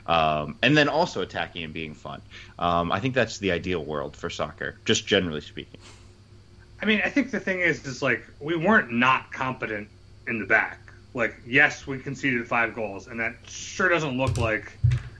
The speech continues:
Speaker 2: a, a stellar defensive performance. But it's like,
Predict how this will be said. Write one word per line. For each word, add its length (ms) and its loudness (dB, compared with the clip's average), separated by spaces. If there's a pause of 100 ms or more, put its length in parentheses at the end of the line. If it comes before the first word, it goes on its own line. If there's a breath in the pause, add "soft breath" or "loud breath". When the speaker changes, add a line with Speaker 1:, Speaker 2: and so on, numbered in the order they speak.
Speaker 2:
a, 300 2
a 40 2
stellar 720 2
defensive 480 -6
performance. 640 -8
But 120 0
it's 200 -6
like, 240 2